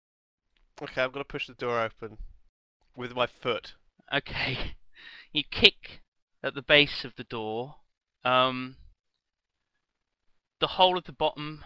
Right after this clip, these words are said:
Speaker 2: half of the door just shatters apart into splinters. So you can't actually see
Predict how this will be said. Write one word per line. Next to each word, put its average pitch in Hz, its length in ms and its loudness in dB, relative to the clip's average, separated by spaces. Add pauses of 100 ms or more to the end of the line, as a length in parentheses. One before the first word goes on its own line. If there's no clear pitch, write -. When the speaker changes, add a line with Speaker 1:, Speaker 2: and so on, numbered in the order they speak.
Speaker 2:
half 139 280 2
of 143 100 -14
the 139 80 -10
door 139 320 -2
just - 180 -10
shatters - 480 2
apart 131 440 0
into 123 180 -12
splinters. 131 800 -6 (640)
So - 120 -4
you 143 60 2
can't 160 200 4
actually 139 240 -2
see 107 560 0